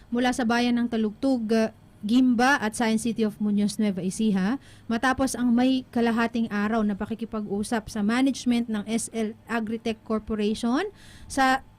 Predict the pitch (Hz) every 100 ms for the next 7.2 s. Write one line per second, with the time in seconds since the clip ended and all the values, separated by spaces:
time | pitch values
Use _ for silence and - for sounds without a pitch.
0 | - - 233 254 254 262 294 285 254 233
1 | 247 247 247 247 233 233 226 240 226 233
2 | 226 226 247 240 262 262 285 175 - -
3 | - 240 277 294 247 240 262 254 - 240
4 | 240 - 277 202 - - - - - 208
5 | 196 185 185 226 214 214 208 185 185 185
6 | 180 151 - - - - - - - 262
7 | 269